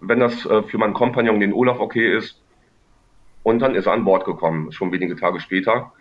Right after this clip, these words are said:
Das ist der André. Und mit dem André arbeiten wir bis heute, ähm, natürlich zusammen und haben jetzt seit einigen Monaten auch nach der Be-, nach zwei Monaten Beta-Phase eine belastbare Plattform, äh, online, also eine Progressive Web App,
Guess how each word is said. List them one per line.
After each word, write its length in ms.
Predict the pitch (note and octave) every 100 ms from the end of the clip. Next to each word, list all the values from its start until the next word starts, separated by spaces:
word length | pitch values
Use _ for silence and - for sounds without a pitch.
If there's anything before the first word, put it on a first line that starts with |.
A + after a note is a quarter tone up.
| _ _
Das 120 | - G2+
ist 60 |
der 120 | F#2
André. 560 | D2 B2+ C#3 D#3 F#3+ G3 -
Und 120 | A2
mit 100 | A#2
dem 100 | G#2+
André 300 | A2 B2+ A#2+
arbeiten 320 | A2+ A#2 A#2
wir 60 | G#2
bis 120 | -
heute, 480 | A2+ C3 D3+ D#3+ - _ _ _ -
ähm, 160 | C3+ C#3 -
natürlich 440 | G2+ - A2+ D#3+ D#3
zusammen 540 | D3+ D3+ F3 G3 - _ _ _ _ _ -
und 220 | A#2 B2
haben 400 | A#2+ C#3+ C#3+ A#2
jetzt 240 | A#2+ B2
seit 180 | A#2+ A#2
einigen 280 | A2 B2+ A#2
Monaten 360 | A2 C3 C3 A#2
auch 320 | A#2 B2+ - - _
nach 220 | F#2+ G#2+ A#2
der 140 | A2
Be-, 240 | - A#2+ -
nach 200 | A2+ A2+
zwei 180 | A#2
Monaten 280 | A2+ A2+ G2
Beta-Phase 720 | A2+ A#2+ A2+ A2 G#2+ G#2 G#2+ - _ _ _ _ -
eine 120 | G#2+
belastbare 520 | A2 - - A#2 G#2+
Plattform, 800 | - - - F#2+ E2+ E2 D#2 D#2+
äh, 60 | F2+ F2+ E2
online, 560 | F#2+ F#2 E2+ D#2+ D#2+ D#2+ -
also 360 | F2 F2 E2+
eine 140 | F#2 F#2+
Progressive 640 | - G2+ G#2+ A#2+ A#2 -
Web 300 | A#2 A#2 -
App, 200 | F2+ F2+